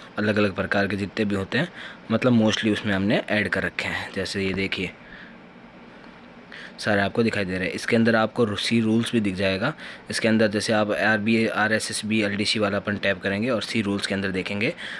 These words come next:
तो इसके अंदर जितने भी rules हैं, मतलब कितने time में आपको कितने word type करने हैं, क्या speed होनी चाहिए, सारे अपने को दिख जाएंगे rules।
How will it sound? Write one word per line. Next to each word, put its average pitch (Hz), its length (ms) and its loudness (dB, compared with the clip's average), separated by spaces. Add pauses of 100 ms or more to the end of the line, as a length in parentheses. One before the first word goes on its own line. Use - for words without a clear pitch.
(120)
तो 110 60 2
इसके - 180 0
अंदर 110 160 2
जितने 104 340 -2
भी 127 100 4
rules 104 320 -2
हैं, - 180 -2 (560)
मतलब 104 260 0
कितने 110 440 0
time 104 280 0
में 104 140 -2
आपको 101 240 -2
कितने 104 260 0
word 101 200 4
type 101 240 0
करने 101 260 -2
हैं, 101 360 -4
क्या 104 220 0
speed 104 280 -4
होनी 98 200 -4
चाहिए, 107 180 -2
सारे 90 260 -2
अपने 95 160 -6
को 139 120 -4
दिख 117 160 -2
जाएंगे 90 260 -4
rules। 85 340 -10